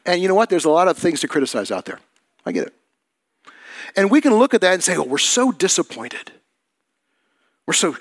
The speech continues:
shocked and dismayed and discouraged." Okay, if you want to say that, fine.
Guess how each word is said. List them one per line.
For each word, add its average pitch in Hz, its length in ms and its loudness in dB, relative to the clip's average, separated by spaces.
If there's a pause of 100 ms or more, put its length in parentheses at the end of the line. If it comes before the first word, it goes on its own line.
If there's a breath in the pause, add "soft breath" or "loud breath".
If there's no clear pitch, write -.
(140)
shocked - 640 2
and 143 120 -6
dismayed 180 760 0
and 143 120 -2
discouraged." - 960 0 (1120)
Okay, - 200 -12 (180)
if - 100 -20
you - 60 -8
want 247 120 2
to - 20 2
say 220 200 2
that, 196 320 0
fine. 120 200 -6